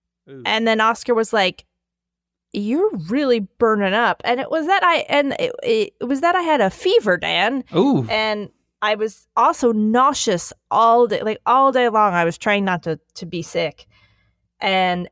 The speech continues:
Speaker 2: everything hurt. Like, every muscle in my body hurt. Like, it hurt to breathe. It hurt to s-, step on the ground. And it turns out it was all, I was like, "Oh, I'm really sad." And then I was like,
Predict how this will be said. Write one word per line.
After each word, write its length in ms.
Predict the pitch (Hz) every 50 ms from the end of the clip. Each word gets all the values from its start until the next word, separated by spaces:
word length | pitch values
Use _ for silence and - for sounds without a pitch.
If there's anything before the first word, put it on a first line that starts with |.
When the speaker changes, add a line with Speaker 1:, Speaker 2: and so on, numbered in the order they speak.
| _ -
Speaker 2:
everything 540 | 185 240 269 233 247 262 233 - 220 196 190
hurt. 360 | 180 196 185 156 - - _ _ _ _ _ _ -
Like, 260 | 196 185 - - - _ -
every 380 | - 240 254 233 240 269 262 240
muscle 480 | 214 202 214 214 214 208 - 220 160
in 140 | 127 208 196
my 160 | 190 185 180
body 340 | 165 180 180 185 180 180 185
hurt. 340 | 170 165 185 170 170 - -
Like, 120 | - 170
it 80 | 170 175
hurt 160 | 180 240 226
to 100 | - 202
breathe. 540 | 165 - - 175 185 202 208 202 196 196 185
It 100 | 170 170
hurt 200 | 170 214 208 -
to 80 | - 185
s-, 160 | - - - _ -
step 440 | - - - - - 233 214 -
on 140 | 214 202 196
the 80 | 180 180
ground. 540 | - 196 196 196 190 190 190 190 190 - - _ - - - - - _ -
And 140 | 247 247 254
it 120 | 254 247
turns 280 | - - 392 415 392 381
out 160 | 339 269 - -
it 140 | - 247 240
was 80 | 254
all, 220 | 262 254 254 247 -
I 140 | - 247 247
was 80 | 240
like, 140 | 254 262 247 -
"Oh, 140 | - 392 403
I'm 160 | 339 320 294
really 220 | 294 302 277 262 269
sad." 360 | - - 320 320 294 254 226
And 80 | 240 240
then 80 | 254 262
I 60 | 254
was 120 | 240 240 -
like, 140 | 277 -